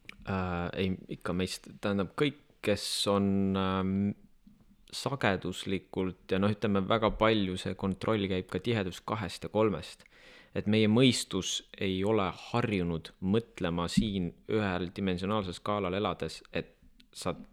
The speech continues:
et sa, kui sa teise dimensiooni lähed, siis su teadvus ja ajataju, noh, on täiesti teine, no kardinaalselt teine. Äh, sa tajud aega teistmoodi, sa tajud informatsiooni teistmoodi ja sa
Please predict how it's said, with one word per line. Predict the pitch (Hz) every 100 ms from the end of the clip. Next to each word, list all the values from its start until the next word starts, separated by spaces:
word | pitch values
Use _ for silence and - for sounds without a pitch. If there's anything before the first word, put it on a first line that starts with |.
| -
et | - 90
sa, | -
kui | 85 95
sa | 90
teise | 117 117 90
dimensiooni | 92 87 82 107 95 82
lähed, | 85 85 - - - -
siis | - - 90
su | - 90 85 - _ _ _ _ _ _ _ _ _ _ -
teadvus | 127 139 101 85 90 127 - - - _ _ _ -
ja | 95 110
ajataju, | 123 90 - 113 110 92 82 - - - - _
noh, | - 87
on | - 110 -
täiesti | - 135 110 90 -
teine, | 90 107 95
no | 104
kardinaalselt | 101 113 107 113 110 87 85 -
teine. | 95 87 - - - - - - - _ _ _ _ -
Äh, | 95 90 85 85
sa | - - 90
tajud | 101 104 95
aega | 127 135 95
teistmoodi, | 92 104 - 95 92 87 87 85 _ _
sa | -
tajud | 104 101
informatsiooni | 101 98 95 90 - 127 120 101
teistmoodi | 95 - 98 95 90 -
ja | 92
sa | 92